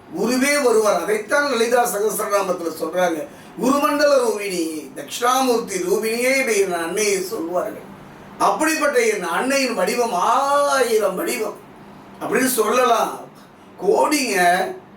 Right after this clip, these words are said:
கோடி கோடி வடிவம் தான் என் அன்னை பராசக்தி. பாஸ்கர ராயர் சொல்லுவார்,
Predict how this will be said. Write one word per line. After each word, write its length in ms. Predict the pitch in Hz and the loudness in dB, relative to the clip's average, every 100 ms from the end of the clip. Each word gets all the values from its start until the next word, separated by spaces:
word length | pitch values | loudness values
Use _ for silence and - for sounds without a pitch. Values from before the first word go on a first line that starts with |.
| - | -8
கோடி 340 | 196 247 285 269 | 2 4 4 0
கோடி 320 | 185 233 294 277 | 2 4 4 2
வடிவம் 400 | 247 220 226 208 | 0 0 -2 0
தான் 200 | 220 214 | 0 0
என் 260 | 196 175 | -2 -4
அன்னை 200 | 170 180 | -4 -6
பராசக்தி. 600 | 185 170 175 185 175 - | -6 -2 -2 -2 -2 -6
பாஸ்கர 440 | - 233 226 220 247 | -2 0 0 0 2
ராயர் 380 | 220 202 190 - | 2 0 -2 -4
சொல்லுவார், 340 | 180 208 208 | -6 -2 -2